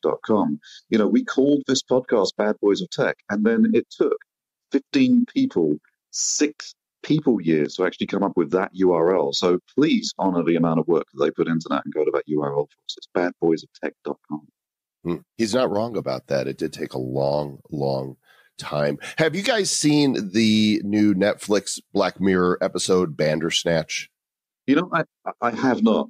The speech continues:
Speaker 1: because, uh, of the aforementioned having no house and, uh,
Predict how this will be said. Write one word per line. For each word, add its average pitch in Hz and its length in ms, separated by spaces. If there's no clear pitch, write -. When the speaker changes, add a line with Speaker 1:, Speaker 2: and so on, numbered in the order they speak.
Speaker 1:
because, 90 440
uh, 90 340
of 85 120
the 90 100
aforementioned - 640
having 95 320
no 87 260
house 90 440
and, 80 400
uh, 78 340